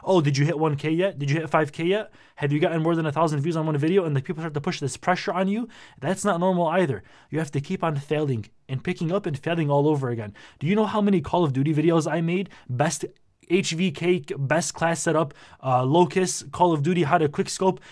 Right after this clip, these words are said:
These are the videos that I was posting. I literally still have them till this day privated on my channel. Thank God I saved them. They'll be out at one million. But I was making best class setup Call of Duty videos over and over and over until I realized, "Okay, this is not working. I have to try something else."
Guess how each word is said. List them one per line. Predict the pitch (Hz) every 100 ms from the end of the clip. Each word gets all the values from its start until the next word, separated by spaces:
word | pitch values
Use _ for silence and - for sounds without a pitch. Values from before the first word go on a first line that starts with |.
| -
These | 127 202 214
are | 240
the | 175
videos | 208 208
that | 185
I | 185
was | 180
posting. | - 208 220 131
I | 120
literally | 160 202 220 202
still | - 214
have | 175 202 175
them | 147
till | 147 185
this | 185
day | 156 175
privated | 135 175 175 160
on | 139 147
my | 160
channel. | 147 147 156 156
Thank | 143 135
God | 123 131
I | 123
saved | 113 117 110
them. | 107 185 - - -
They'll | 135
be | 131 135
out | 139
at | 113
one | 131 127
million. | 120 113 113 - - - _ _
But | 110
I | 160
was | 196
making | 175 180 180 143
best | 120 160 -
class | - 156 151
setup | 165 160 151
Call | - 160
of | 143
Duty | 139 170
videos | 151 160 185 180 -
over | 143 160 151
and | 143 131
over | 160 151
and | 147
over | 151 175
until | 139 147
I |
realized, | 127 151 151 139
"Okay, | 120 - 110
this | 107 147 143
is | 165 131
not | 135 139
working. | 131 147 147 190
I | 139 131
have | 113 135 151
to | 147
try | 143 135
something | 139 135 131 127
else." | 147 202